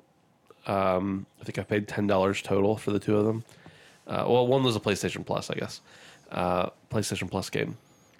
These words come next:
And I've never played them. So, like, for me personally, I'm like, "Well, what's another, what's a,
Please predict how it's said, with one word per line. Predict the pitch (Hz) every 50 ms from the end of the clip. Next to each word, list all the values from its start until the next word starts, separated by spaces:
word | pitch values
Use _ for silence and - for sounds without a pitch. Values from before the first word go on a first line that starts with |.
| _ _ _ _ _ _ _ - - -
And | 131 123
I've | 127 120 113
never | 123 120 120 110
played | - - 110 107 104
them. | 123 127 139 143 - _ _ - -
So, | - - 131 120
like, | 110 110 104
for | - 131
me | 139 156 151
personally, | 156 139 131 - 120 104
I'm | 101 101
like, | 98 101 - -
"Well, | 123 117 113
what's | 113 113 - -
another, | 117 107 104 107 104 113 117
what's | - 127 123 -
a, | 131